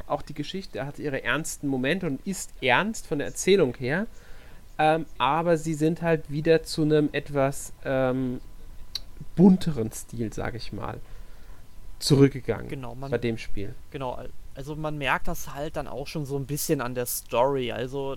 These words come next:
Speaker 2: das Spiel beginnt halt damit, dass du, ähm, jetzt weiß ich gar nicht, äh, genau, Sidan hieß, glaub ich, der Hauptcharakter.
Speaker 1: Genau, also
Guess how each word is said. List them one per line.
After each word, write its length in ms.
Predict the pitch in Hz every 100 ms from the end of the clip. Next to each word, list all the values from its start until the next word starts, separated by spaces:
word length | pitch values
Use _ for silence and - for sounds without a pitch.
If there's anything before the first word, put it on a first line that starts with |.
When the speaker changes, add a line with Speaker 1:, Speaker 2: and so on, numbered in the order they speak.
| -
Speaker 2:
das 120 | 135
Spiel 420 | 135 - 139 180
beginnt 400 | 156 139 160 165
halt 140 | 156 131
damit, 420 | 127 117 165 185 - - - - - -
dass 300 | 143 143 -
du, 380 | - 160 175 170
ähm, 300 | 143 139 135 -
jetzt 160 | 131 139
weiß 160 | 147
ich 60 | 143
gar 100 | 143
nicht, 220 | 139 -
äh, 160 | 135 131
genau, 240 | 139 127
Sidan 500 | 131 135 123 127 190 190
hieß, 160 | 202 -
glaub 240 | 160 190
ich, 160 | 202 -
der 160 | 175
Hauptcharakter. 260 | 185 - 151
Speaker 1:
Genau, 200 | 143 135
also 220 | 131